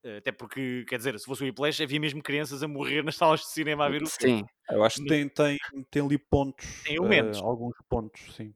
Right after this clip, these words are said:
Speaker 3: A questão mais
Speaker 2: Tem.
Speaker 3: da, <clears throat> da cena da, no caso dele, do, do, do baterista, de, de forçar-se a uma, a um sonho, a frustração de não chegar lá, aqui também é um bocado isso.
Speaker 2: Sim.
Speaker 3: Ehm,
Speaker 2: A obsessão,
Speaker 3: ainda que
Speaker 2: obsessão,
Speaker 3: aqui é
Speaker 2: ele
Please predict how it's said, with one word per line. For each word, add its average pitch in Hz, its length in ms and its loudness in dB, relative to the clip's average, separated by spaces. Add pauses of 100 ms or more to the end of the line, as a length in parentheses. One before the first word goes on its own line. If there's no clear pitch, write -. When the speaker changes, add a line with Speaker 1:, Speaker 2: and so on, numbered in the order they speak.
Speaker 3:
A - 40 -14
questão 120 360 0
mais 123 400 4
Speaker 2:
Tem. 185 140 10
Speaker 3:
da, 120 400 8 (300)
<clears throat> - 600 -10
da 120 280 -2
cena 123 340 -4
da, 113 540 2 (880)
no 123 160 -2
caso 131 340 6
dele, 135 300 2
do, 117 380 -2
do, 104 300 -2
do 110 280 -6
baterista, 117 640 -2
de, 107 320 2
de 95 220 -16
forçar-se 127 640 2
a 123 60 0
uma, 117 600 0
a - 80 -10
um 117 140 -8
sonho, 123 720 -2 (220)
a 110 100 -4
frustração 123 720 -4
de 113 80 -14
não 113 100 -6
chegar 110 320 -2
lá, 123 260 6
aqui 117 200 -2
também 104 240 -6
é - 20 -2
um 104 60 -8
bocado 107 400 -4
isso. - 260 -8 (360)
Speaker 2:
Sim. - 180 -4
Speaker 3:
Ehm, 104 420 0
Speaker 2:
A 127 120 6
obsessão, 131 680 8 (300)
Speaker 3:
ainda 123 180 4
que - 100 2
Speaker 2:
obsessão, 139 240 10
Speaker 3:
aqui 131 60 10
é 135 40 8
Speaker 2:
ele 131 100 2